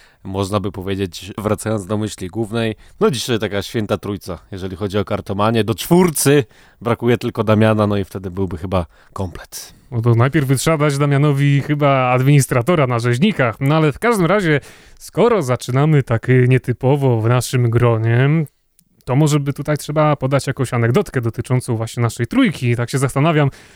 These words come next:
Speaker 2: co by tutaj wyciągnąć jako ciekawostkę i tak przychodzi mi do głowy,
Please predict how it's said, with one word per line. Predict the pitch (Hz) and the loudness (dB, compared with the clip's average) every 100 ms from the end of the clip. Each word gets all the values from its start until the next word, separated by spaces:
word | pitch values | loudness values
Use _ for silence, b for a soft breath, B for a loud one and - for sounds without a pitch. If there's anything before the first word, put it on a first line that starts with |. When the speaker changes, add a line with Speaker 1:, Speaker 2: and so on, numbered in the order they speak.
| B | B
Speaker 2:
co | - 311 | 0 2
by | 285 | 2
tutaj | 233 202 | 2 0
wyciągnąć | 165 - 240 170 139 | 2 0 0 2 0
jako | 120 131 | 0 0
ciekawostkę | 120 127 131 120 113 - - 151 190 | 0 0 0 0 -4 -6 0 0 2
i | 151 147 | 0 -2
tak | 131 156 | -2 -4
przychodzi | - 156 175 185 156 147 | 0 0 2 2 0 0
mi | 139 143 | 2 2
do | 127 135 143 | 0 0 0
głowy, | 127 127 151 131 110 120 185 | 0 2 2 2 2 2 2